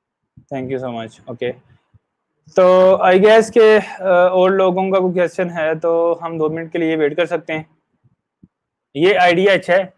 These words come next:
कि हम पहले video record कर लें, जो भी हम सीख रहे हैं, then हम question answer अलहदा से कर लें, ताकि video का जो duration है, वो ज़्यादा बड़ा ना हो। जो बंदे सीखने आए मोबाइल application development,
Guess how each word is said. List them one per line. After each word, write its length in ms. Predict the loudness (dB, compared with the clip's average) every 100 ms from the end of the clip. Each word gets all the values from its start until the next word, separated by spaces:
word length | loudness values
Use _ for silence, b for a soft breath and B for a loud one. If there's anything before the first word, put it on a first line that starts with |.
| _
कि 60 | -8
हम 220 | -6 -2
पहले 200 | -2 -2
video 300 | -2 -2 -2
record 400 | -2 0 -2 -2
कर 120 | -4
लें, 180 | -4 -8 -12 _ _
जो 140 | -6 -4
भी 120 | -4
हम 200 | -8 -10
सीख 280 | -8 -8 -6
रहे 140 | -8
हैं, 160 | -8 -10 _ _ -6
then 300 | -4 -2 -2
हम 280 | -4 -4
question 480 | -8 -6 -6 -4 -4
answer 220 | -4 -4
अलहदा 300 | -2 0 -2
से 160 | -2 -2
कर 140 | -2
लें, 200 | -2 -2
ताकि 260 | -2 0 -2
video 420 | -4 -2 -2 -4
का 320 | 0 2 2 0
जो 260 | 0 -2
duration 600 | -2 -2 0 0 -2 -6
है, 140 | -6 -10 _ _ _
वो 80 | -2
ज़्यादा 220 | 0 0
बड़ा 320 | 0 2 2 2
ना 100 | 0
हो। 200 | -2 -2
जो 140 | -4
बंदे 240 | -4 -6
सीखने 400 | -6 -8 -6 -6
आए 160 | -6 -6
मोबाइल 260 | -6 -4 -4
application 460 | -6 -8 -8 -8
development, 420 | -8 -8 -8 -10